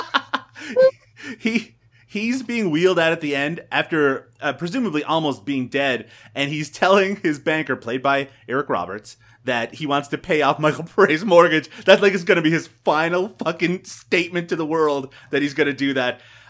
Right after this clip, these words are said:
Um, and of course, he also has that amazing quote, "It's nice to be great, but it's great to be nice."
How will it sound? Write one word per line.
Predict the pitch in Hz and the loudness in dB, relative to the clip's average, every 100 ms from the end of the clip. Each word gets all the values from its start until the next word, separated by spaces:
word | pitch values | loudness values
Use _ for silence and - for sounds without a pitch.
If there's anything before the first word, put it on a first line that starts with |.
| - | 0
Um, | 139 135 120 110 - | 4 4 2 -4 -6
and | 147 | -6
of | 147 | -2
course, | 175 160 | 0 0
he | 143 | 2
also | 147 143 | 0 0
has | 131 120 110 | -2 -4 -4
that | 113 107 - _ 127 | -6 -8 -16 _ -8
amazing | 127 135 135 127 113 | -4 -2 -2 -4 -8
quote, | 107 107 104 - | -4 -4 -6 -12
"It's | 117 117 | -14 -12
nice | 120 120 135 | -10 -8 -8
to | - | -8
be | 131 | -10
great, | 107 113 101 101 _ _ - | -8 -8 -8 -12 _ _ -18
but | - 95 | -12 -12
it's | 90 | -12
great | - 104 107 | -12 -12 -12
to | 104 | -12
be | 107 | -10
nice." | 95 92 92 | -10 -12 -14